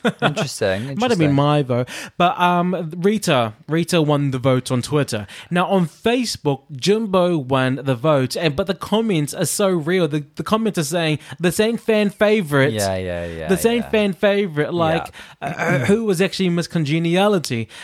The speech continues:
Speaker 1: Now, when I think of people that were congenial, um, I'm gonna have to say Rita.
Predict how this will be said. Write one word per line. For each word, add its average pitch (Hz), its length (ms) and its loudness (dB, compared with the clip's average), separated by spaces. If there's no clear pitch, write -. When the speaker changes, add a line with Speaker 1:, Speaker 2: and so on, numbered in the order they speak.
Speaker 1:
Now, 220 80 2
when 233 120 2
I 277 40 4
think 302 240 -2
of 277 80 -2
people 233 180 2
that 180 140 0
were 165 120 4
congenial, 156 1040 0
um, 175 440 0
I'm 214 180 2
gonna 233 200 2
have 302 180 -2
to 226 100 -4
say 175 240 0
Rita. 143 640 -4